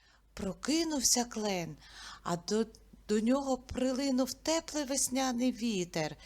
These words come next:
«Годі спати!» — шепотів весняний вітер. «Прокидайся, весна наближається!» «Де ж вона, весна?» — запитав Клен.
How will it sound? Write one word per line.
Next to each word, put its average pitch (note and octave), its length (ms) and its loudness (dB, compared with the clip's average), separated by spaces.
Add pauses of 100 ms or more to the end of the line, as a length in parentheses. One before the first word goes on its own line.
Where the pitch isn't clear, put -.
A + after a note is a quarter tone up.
(480)
«Годі B3+ 420 0
спати!» — C4 800 2
шепотів G#3 600 -2
весняний G3 580 -4
вітер. E3+ 420 -6 (440)
«Прокидайся, G3 1160 0 (360)
весна B3+ 640 0
наближається!» G3 1160 0 (640)
«Де F4+ 180 2
ж B3 160 4
вона, A#3+ 360 0
весна?» — A3 600 2
запитав G3+ 600 -4
Клен. E3+ 460 -6